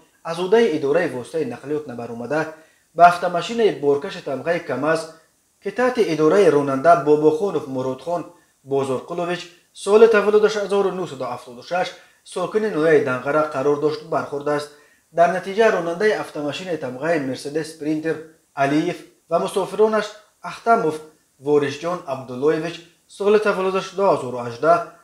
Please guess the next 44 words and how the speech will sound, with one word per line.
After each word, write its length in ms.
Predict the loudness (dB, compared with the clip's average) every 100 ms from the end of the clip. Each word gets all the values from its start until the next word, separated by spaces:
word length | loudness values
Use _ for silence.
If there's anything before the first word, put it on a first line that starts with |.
| _
ساکن 340 | -6 -4 -2
نویه 500 | -4 -2 0 0 0
جامی، 560 | -2 -10 -6 -4 -6 -12 _ _ _ _
سفرخانوف 720 | -12 -4 -4 2 4 4 2
سعیده 360 | -4 -4 2 4
عبادونا، 840 | 4 0 -4 0 0 0 0 -2 -2 -14 _ _ _ _
سال 320 | -6 2 4
تولدش 520 | 4 2 0 -2 -4
هزار 280 | -4 0 0
و 60 | 0
نهصد 440 | -4 -2 -4 -2
و 80 | -6
نود 240 | -4 -6
و 40 | -4
پنج، 300 | 0 0 -2 -12 _ _ _
ساکن 400 | -4 -2 0 0
همان 380 | 2 2 0 0
جا، 240 | -2 -4 -10 _ _
جراحت‌های 500 | 0 0 2 2 2
گوناگون 540 | 0 -4 -4 -4 -6
جسمانی 420 | -8 -12 -10 -8 -4
برداشته 520 | -2 0 -2 -2 -6
در 260 | -2 -2
بیمارخانه 680 | -2 -2 -4 -8 -10 -8 -6
به 100 | -4
هلاکت 380 | -2 -4 -6 -12
رسیده 320 | -12 -6 -4
است. 140 | -4 -8 _ _ _ _ _
همزمان 500 | -2 0 0 0 0
چهاردهم 360 | -2 2 2 2
دکبر 440 | -2 -2 -2 -4
سال 260 | -4 -4 0
دو 120 | 0
هزار 260 | 0 -2
و 20 | -10
بیست 240 | -14 -8
و 40 | -8
یک، 60 |
تخمیناً 320 | -8 -12 -12 -10
ساعت 280 | -10 -8
هجده 280 | -6 -6 -4
و 60 | -4
چهل 200 | -4 -8
دقیقه، 460 | -10 -12 -2 0